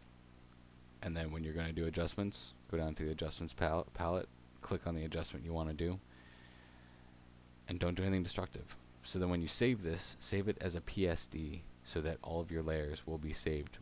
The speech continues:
with the image. And then when you wanna save something for the web, you can save it for the web off of that P S D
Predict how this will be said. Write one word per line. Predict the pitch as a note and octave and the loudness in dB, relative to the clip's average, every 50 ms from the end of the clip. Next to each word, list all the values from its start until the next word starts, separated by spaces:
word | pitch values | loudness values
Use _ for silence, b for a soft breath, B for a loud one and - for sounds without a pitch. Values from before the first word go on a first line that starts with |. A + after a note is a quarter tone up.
| - - | -8 -4
with | - E2 D#2+ D#2+ - - - - | -4 -2 -2 -4 -6 -10 -10 -8
the | D#2 C#2+ | -8 -6
image. | D#2 D#2+ D2+ D2 D2 C#2 - - - B B B B B B B B B B B B B B B B B B B B - - - | -4 -4 -4 -4 -6 -6 -8 -10 -12 B B B B B B B B B B B B B B B B B B B B -14 -6 -2
And | G2+ G2 F#2 | 0 2 4
then | F#2 F2+ E2+ D#2+ - - - | 4 2 2 0 -4 -4 -2
when | F#2 F2+ F2+ | 0 2 2
you | F2 | 4
wanna | F2 F2 E2+ E2 E2 | 4 2 2 2 2
save | - - F2+ F2 D#2+ | 2 2 2 2 0
something | - F2 D#2+ D#2 E2 D#2+ | 0 0 -2 -2 -4 -4
for | - E2+ | -2 -2
the | D#2+ E2 | 0 2
web, | E2+ F#2 G2 E2+ D#2 E2 - - - - | 4 4 4 4 2 -2 -12 -16 -14 -10
you | - F2 | -8 -6
can | - F#2+ F2 | -4 -4 0
save | F2+ - F2 E2+ D#2 | 2 2 2 2 2
it | D#2 - | 0 -4
for | - F2+ | -6 -4
the | E2 E2 | -4 0
web | E2 E2+ E2 D#2+ - - - - | 0 0 0 0 -2 -8 -8 0
off | - G#2+ F2+ - | 4 4 4 4
of | F#2+ D#2+ | 2 -2
that | E2 E2+ D#2 - | -2 -2 -2 -2
P | - - F#2 E2 | -2 0 2 2
S | D#2 D#2+ - | 2 2 0
D | - - D#2 D2 D#2+ | -2 -4 -6 -6 -6